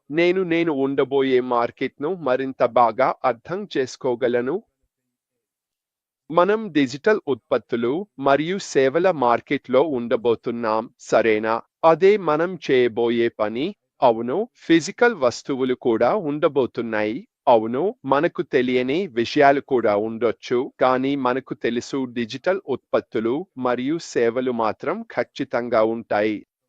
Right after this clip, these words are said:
అందువల్ల మనం మీకు చేయడానికి ఏదైనా ఇవ్వడానికి ఎదురు చూస్తున్నప్పుడు,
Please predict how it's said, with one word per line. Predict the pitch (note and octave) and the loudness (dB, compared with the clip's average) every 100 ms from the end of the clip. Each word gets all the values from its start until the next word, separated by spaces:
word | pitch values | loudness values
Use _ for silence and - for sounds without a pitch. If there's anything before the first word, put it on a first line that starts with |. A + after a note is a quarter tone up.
| - | 0
అందువల్ల | F3+ F#3+ F#3+ G3 G3+ G#3 G#3+ D3+ | 0 2 4 4 6 4 2 0
మనం | C#3+ D3+ F#3 F3+ | 0 2 0 0
మీకు | E3+ - | -2 0
చేయడానికి | D#3+ - C3+ C3 C3 B2+ B2 - | -6 0 2 2 0 -2 -4 -6
ఏదైనా | C3+ C3 B2+ B2+ B2 B2+ B2+ | -4 0 0 0 -2 -2 -4
ఇవ్వడానికి | B2+ B2 C3+ B2+ B2 B2+ - | -4 -2 -2 0 -2 -6 -6
ఎదురు | C3 B2 A2+ C3 - C3 | -4 -2 -4 -6 -6 -8
చూస్తున్నప్పుడు, | - C3 B2+ B2 - B2 C3+ | -8 -8 -4 -6 -4 -4 -4